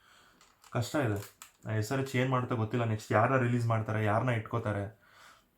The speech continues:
ಕಮಿಂಡು ಮೆಂಡಿ-, ಇವ್ರನ್ನ ಇಟ್ಕೋಬೇಕು, ಕಮಿಂಡು ಮೆಂಡಿಸ್‌ನ. ಅವರು ಒಳ್ಳೆ ಫೀಲ್ಡರು, ಒಳ್ಳೆ ಬೌಲಿಂಗ್, ಆ,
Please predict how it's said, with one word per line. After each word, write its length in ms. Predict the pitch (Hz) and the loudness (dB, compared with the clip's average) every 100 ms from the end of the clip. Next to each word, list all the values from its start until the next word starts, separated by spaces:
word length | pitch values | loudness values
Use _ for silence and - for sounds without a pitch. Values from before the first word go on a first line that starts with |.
| _ | _
ಕಮಿಂಡು 340 | 120 139 156 | 2 4 4
ಮೆಂಡಿ-, 400 | 143 123 131 123 | 2 2 2 2
ಇವ್ರನ್ನ 280 | 120 131 135 | 2 2 2
ಇಟ್ಕೋಬೇಕು, 540 | 135 113 120 110 104 101 | 0 -2 0 0 -2 -2
ಕಮಿಂಡು 280 | 113 120 | 0 0
ಮೆಂಡಿಸ್‌ನ. 400 | 117 107 101 - 101 - _ _ - | 2 2 0 -4 -8 -8 _ _ -6
ಅವರು 260 | 110 113 113 | -2 -2 0
ಒಳ್ಳೆ 480 | 110 123 123 113 | 0 2 2 2
ಫೀಲ್ಡರು, 720 | 107 120 120 113 110 107 104 101 | 0 0 2 2 2 0 0 -2
ಒಳ್ಳೆ 480 | 104 117 110 101 - - - | -2 0 0 0 -4 -14 -6
ಬೌಲಿಂಗ್, 440 | 117 120 120 110 | -2 0 0 -2
ಆ, 40 | 110 | -2